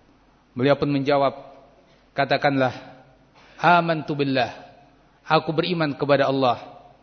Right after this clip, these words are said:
Thumma istaqim, kemudian beristiqomahlah." Demikian diriwayatkan oleh Al-Imam Muslim rahimahullah.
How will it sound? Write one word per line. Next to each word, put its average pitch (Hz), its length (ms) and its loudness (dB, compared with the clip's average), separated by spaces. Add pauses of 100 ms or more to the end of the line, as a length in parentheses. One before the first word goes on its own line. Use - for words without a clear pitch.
(460)
Thumma 165 320 2
istaqim, 135 800 -4
kemudian 139 480 -2
beristiqomahlah." 131 880 -4 (1120)
Demikian 139 560 0
diriwayatkan 139 480 2
oleh 131 160 0
Al-Imam 131 320 0
Muslim 131 640 -4
rahimahullah. 123 720 -2